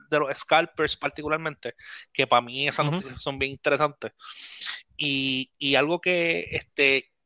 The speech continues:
Speaker 1: que inclusive Sony, este, eh, comentó en algún momento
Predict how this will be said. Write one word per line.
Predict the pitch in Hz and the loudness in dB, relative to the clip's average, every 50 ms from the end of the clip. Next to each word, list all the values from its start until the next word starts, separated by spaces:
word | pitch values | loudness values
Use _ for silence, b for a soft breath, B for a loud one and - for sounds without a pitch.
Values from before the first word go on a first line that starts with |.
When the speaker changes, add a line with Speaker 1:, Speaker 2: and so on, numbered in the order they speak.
| _ - | _ -2
Speaker 1:
que | - 147 | -2 -2
inclusive | 147 - - 147 139 - - 139 156 170 165 156 147 - - _ _ _ _ - | 0 0 -4 -6 -4 -2 -2 -2 0 2 2 0 0 -2 -6 _ _ _ _ -10
Sony, | - - - - - - - - - 123 127 147 160 165 160 165 165 165 170 165 165 - | -6 -4 -2 0 0 0 -2 -2 -2 -4 -6 -6 -6 -8 -8 -8 -8 -8 -8 -8 -6 -4
este, | 156 151 - - - 156 156 160 156 147 - - - - | -4 -4 -2 0 2 4 6 4 4 2 -4 -14 -10 -4
eh, | 147 147 143 143 - | -2 0 0 0 -2
comentó | - 143 147 143 139 - - 180 190 | -2 -2 -2 -2 -2 2 2 4 4
en | 185 165 | 4 0
algún | 147 135 135 139 | -4 -6 -6 -8
momento | 147 156 165 190 214 208 - 165 147 - | -8 -6 -4 -4 -6 -6 -8 -10 -10 -10